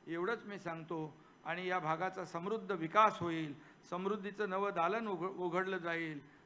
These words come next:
आणि म्हणूनच एक चांगला मॉडेल आपण स्वतः, मी मगाशी मला नितेश म्हणाला, निलेश पण म्हणाला की हे सगळं जे तुम्ही केलं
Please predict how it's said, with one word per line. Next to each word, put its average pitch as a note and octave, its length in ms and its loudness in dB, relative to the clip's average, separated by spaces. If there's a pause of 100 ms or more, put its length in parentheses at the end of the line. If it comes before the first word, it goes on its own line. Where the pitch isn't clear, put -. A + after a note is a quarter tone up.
आणि F3+ 160 -8
म्हणूनच G#3+ 560 -2 (380)
एक A3 300 -2
चांगला G#3+ 360 2
मॉडेल G3+ 440 2
आपण G#3 320 -4
स्वतः, G3 380 2
मी G3 140 -2
मगाशी G3 600 0 (380)
मला F3+ 460 6
नितेश E3+ 400 -4
म्हणाला, F#3 400 0
निलेश E3+ 320 -4
पण F#3+ 200 -6
म्हणाला D#3+ 400 -4 (400)
की G3+ 60 -4
हे G#3 200 4
सगळं A3 380 2
जे A#3 160 0
तुम्ही A3+ 420 -4 (360)
केलं G#3 400 4